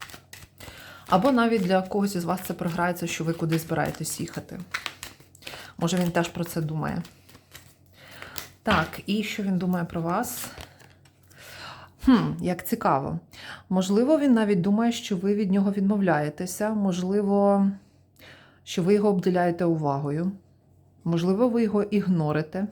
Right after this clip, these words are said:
<laughs> навіть таке може бути. Він вам пропонує свої почуття, бачите, ось той кубок, а ви не хочете. Тому що у вас є три кубки перед вами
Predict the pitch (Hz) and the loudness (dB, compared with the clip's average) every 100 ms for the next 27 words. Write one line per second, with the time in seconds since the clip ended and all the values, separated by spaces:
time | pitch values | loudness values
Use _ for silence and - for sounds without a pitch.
0 | - - _ _ _ 170 180 175 175 175 | -10 -20 _ _ _ -2 0 2 0 -2
1 | - 165 160 156 170 170 170 196 - - | -6 -4 -2 -2 -2 -4 -4 -8 -10 -20
2 | - - - _ _ _ - 170 202 185 | -20 -20 -20 _ _ _ -2 4 6 6
3 | 175 175 190 180 160 160 - 165 156 - | 2 0 2 2 0 -2 -2 -2 -2 -6
4 | 160 170 214 277 320 - 165 170 233 - | -8 -6 -2 -2 -4 -8 -4 -2 -4 -4
5 | 160 165 - 160 - 175 147 147 - - | -2 -2 -4 -8 -4 -2 -2 -4 -8 -20
6 | - - - - - 196 240 208 - 143 | -20 -20 -20 -8 -2 2 4 2 -2 -4
7 | - - 139 165 - _ _ _ _ _ | -6 -8 -4 -6 -8 _ _ _ _ _
8 | _ _ - - _ - - 185 185 175 | _ _ -20 -20 _ -20 0 2 4 2
9 | 180 180 190 180 180 - 175 - 170 160 | 2 0 -2 0 -4 -2 -4 -4 -2 0
10 | 160 147 127 139 160 | 0 2 0 0 -4